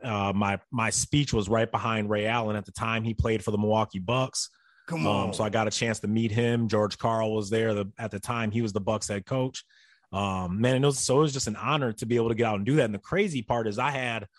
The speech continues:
Speaker 1: the whole speech written out in our game. Actually, it was right after our game. So our game just finished.
Speaker 2: Yeah.
Speaker 1: And in my head, I'm like,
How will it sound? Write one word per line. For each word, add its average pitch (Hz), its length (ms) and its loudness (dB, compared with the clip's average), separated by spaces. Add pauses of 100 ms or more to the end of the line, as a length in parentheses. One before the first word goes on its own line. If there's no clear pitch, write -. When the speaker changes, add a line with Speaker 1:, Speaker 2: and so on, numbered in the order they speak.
(420)
Speaker 1:
the 95 120 0
whole 147 320 4
speech - 840 -4
written 127 380 0
out 131 180 0
in 110 60 -4
our 107 120 0
game. 120 580 -2
Actually, 147 260 -2
it - 20 2
was 101 160 -2
right 135 140 2
after 127 260 -2
our 107 100 -2
game. 104 300 -2
So 110 80 -4
our 101 100 -2
game 139 380 0
just - 340 -4
finished. 123 440 -4 (240)
Speaker 2:
Yeah. 98 320 -4 (280)
Speaker 1:
And 123 340 0
in 110 120 0
my 143 200 4
head, 143 460 -2
I'm 139 160 0
like, 104 300 -2